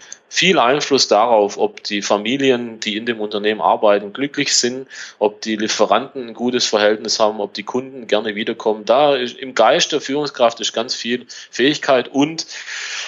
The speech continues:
wie gesagt, so als Handbuch für, für diejenigen, die sagen, okay, da bewegt sich momentan viel, äh, in diesem ganzen Markt, äh, der inneren Entwicklung. Ich möchte einfach mal, äh, da auch mal reinlesen, wie ich das alles für mich in den Kontext ordnen kann.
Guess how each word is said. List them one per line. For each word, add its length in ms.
wie 140
gesagt, 340
so 140
als 160
Handbuch 400
für, 600
für 320
diejenigen, 440
die 80
sagen, 420
okay, 420
da 140
bewegt 400
sich 160
momentan 480
viel, 460
äh, 160
in 160
diesem 480
ganzen 400
Markt, 640
äh, 220
der 100
inneren 360
Entwicklung. 540
Ich 200
möchte 300
einfach 280
mal, 760
äh, 60
da 240
auch 340
mal 140
reinlesen, 800
wie 140
ich 80
das 180
alles 260
für 120
mich 180
in 80
den 140
Kontext 500
ordnen 320
kann. 200